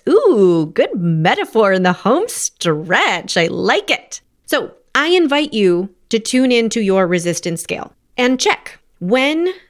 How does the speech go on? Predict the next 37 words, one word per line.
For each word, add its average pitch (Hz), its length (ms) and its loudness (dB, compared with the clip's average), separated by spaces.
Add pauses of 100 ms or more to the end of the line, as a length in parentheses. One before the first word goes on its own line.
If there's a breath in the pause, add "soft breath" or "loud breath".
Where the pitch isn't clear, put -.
can 269 380 0 (140)
you 247 120 2
let 208 360 0
go 180 520 0 (240)
of 180 140 0
fighting 190 400 0
against 170 400 -2
what's 156 160 -2
happening, 156 460 -6
however 269 500 -2
big 269 240 -2
or 240 60 0
small 208 340 -2
it 143 100 -4 (140)
is? - 160 -16 (200)
And 202 280 0
when 262 180 2
does 311 140 -2
that 311 180 -2
help 214 320 -4
you? - 300 -10
When 240 140 2
does 285 160 0
that 262 180 -2
make 269 180 2
your 214 120 2
life 185 280 0
easier? 151 380 -2
When 202 220 0
does 269 140 0
that 240 200 -2
feel 208 280 0
good? 190 600 0
Even 370 320 2
though 294 120 2
what's 233 280 -2
happening 175 720 -2